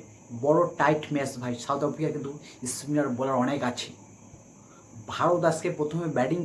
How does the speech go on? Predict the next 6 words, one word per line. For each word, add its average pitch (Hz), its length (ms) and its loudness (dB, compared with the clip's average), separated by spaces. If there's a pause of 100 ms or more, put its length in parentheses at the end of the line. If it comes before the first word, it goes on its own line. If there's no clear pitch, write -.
করে 151 160 2 (520)
একশো - 260 -6 (160)
তিরানব্বই 160 600 4
রান 139 140 2 (100)
করে 107 140 -4 (1400)
ছয় 170 340 8